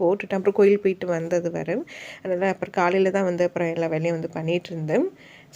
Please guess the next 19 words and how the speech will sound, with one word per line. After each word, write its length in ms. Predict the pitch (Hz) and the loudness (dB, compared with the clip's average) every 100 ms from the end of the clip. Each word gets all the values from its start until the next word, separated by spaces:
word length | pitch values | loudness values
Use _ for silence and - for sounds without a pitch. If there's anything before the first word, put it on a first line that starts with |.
| - | 2
காலையில 320 | 226 220 220 190 | 4 6 4 4
அதனால 240 | 190 185 | 2 2
தான் 100 | 208 | 2
வந்து 140 | 185 180 | 2 0
பசங்களுக்கு 400 | 175 180 175 170 | -2 0 0 0
லஞ்ச் 200 | 165 165 190 | 0 -2 -2
வந்து 160 | 165 170 | -2 -2
பேக் 180 | 165 160 | -4 -4
பண்ண 140 | 170 165 | -4 -4
முடியல. 260 | 160 160 180 | -4 -2 -2
சரி, 160 | - 190 202 | 0 4 4
இவங்களும் 300 | 220 220 202 | 4 4 4
லீவா 220 | 190 185 175 | 4 2 0
இருக்கிறாங்க, 400 | 165 180 170 170 175 170 180 | -4 -4 -2 -2 -2 -2 -2
முருங்கைக்கீரைன்னா 560 | 180 180 185 180 175 185 | 0 0 0 0 0 -2
அவங்களுக்கு 340 | 170 170 175 180 | 0 0 -2 -2
ரொம்ப 140 | 170 170 | -2 -2
பிடிக்கும், 320 | 170 156 170 170 | 0 0 0 0
கடை 140 | 160 | 0